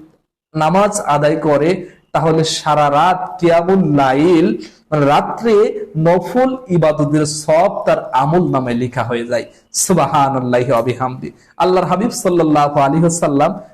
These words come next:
মুস্কি হাসলেন, বলে, "না, কথা তো ঠিক আছে।" এরপরে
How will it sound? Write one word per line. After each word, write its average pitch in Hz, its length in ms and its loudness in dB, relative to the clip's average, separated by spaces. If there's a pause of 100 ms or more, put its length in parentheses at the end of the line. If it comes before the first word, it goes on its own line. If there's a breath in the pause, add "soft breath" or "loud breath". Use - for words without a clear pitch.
(160 loud breath)
মুস্কি 240 400 0
হাসলেন, 139 480 -2 (340 loud breath)
বলে, 151 140 2
"না, 139 260 0 (100)
কথা - 220 0
তো 151 120 -2
ঠিক 147 280 -4
আছে।" - 260 -4 (320 soft breath)
এরপরে 180 600 -2